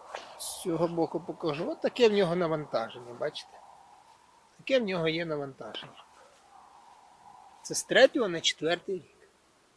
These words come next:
Такий він має окрас. Червоно такий.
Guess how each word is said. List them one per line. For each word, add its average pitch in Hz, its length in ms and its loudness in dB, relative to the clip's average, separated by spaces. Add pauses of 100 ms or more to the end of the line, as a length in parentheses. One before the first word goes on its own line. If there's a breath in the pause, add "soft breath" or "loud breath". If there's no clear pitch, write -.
(2250)
Такий 185 240 -2
він 165 200 2
має 151 320 4 (120)
окрас. 180 760 4 (1040)
Червоно 214 720 4
такий. 214 880 -6